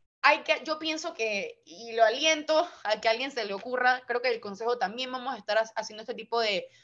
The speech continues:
de campañas, es que hay que decirle no al clientelismo.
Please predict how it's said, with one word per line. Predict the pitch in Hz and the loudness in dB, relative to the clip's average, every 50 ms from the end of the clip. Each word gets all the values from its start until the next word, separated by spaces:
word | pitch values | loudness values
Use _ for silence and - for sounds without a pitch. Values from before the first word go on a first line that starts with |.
| _ _ _ | _ _ _
de | - 220 226 | -4 0 2
campañas, | 220 208 208 196 - 247 247 247 254 262 285 359 359 - - _ _ _ _ _ _ | 2 2 2 6 6 6 6 6 4 0 0 0 -2 -4 -12 _ _ _ _ _ _
es | 240 233 | -4 -2
que | 233 - | 2 4
hay | 254 254 | 4 4
que | 254 277 | 6 4
decirle | 294 269 262 - 254 240 247 254 262 | 4 4 2 -2 -6 -4 -4 -2 0
no | 262 277 | 0 0
al | 285 294 | 0 2
clientelismo. | 294 339 330 285 226 190 190 190 254 370 415 - 196 165 160 | 0 0 0 0 -2 -2 -2 0 0 0 0 0 -6 -12 -12